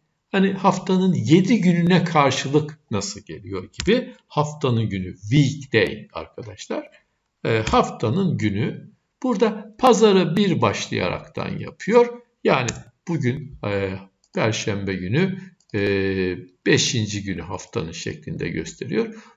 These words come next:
Burada tarih fonksiyonların bazılarında böyle bir dönüş türü var gördüğünüz gibi. Burada bakın, e,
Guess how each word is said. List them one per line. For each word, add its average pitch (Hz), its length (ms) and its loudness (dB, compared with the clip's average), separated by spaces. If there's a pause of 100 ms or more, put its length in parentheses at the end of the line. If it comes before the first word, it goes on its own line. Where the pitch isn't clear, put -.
(220)
Burada - 440 0
tarih 208 340 2
fonksiyonların 175 920 -2
bazılarında 151 920 2 (240)
böyle 156 340 4
bir 160 320 -2
dönüş 151 420 6
türü 135 200 -2
var 95 200 4
gördüğünüz 95 640 -2
gibi. 202 460 -4 (220)
Burada 139 340 0
bakın, 120 440 -4 (240)
e, 123 80 2